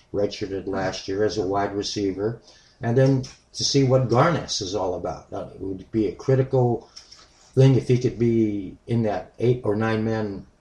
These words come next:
front, uh, rotation on the offensive line, or at least ready to play. You know, he redshirted last year. That's a critical thing.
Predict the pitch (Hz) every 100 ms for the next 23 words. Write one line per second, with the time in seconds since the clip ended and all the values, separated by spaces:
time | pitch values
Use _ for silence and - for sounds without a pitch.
0 | - - 113 110 110 101 90 - 104 110
1 | - 120 113 107 101 95 98 98 110 113
2 | - 95 101 104 113 104 90 87 107 101
3 | - - - 98 110 107 90 90 107 104
4 | 117 113 104 101 95 95 101 104 - 104
5 | 104 98 101 98 - 104 104 104 - -
6 | 104 98 - 90 87 92 113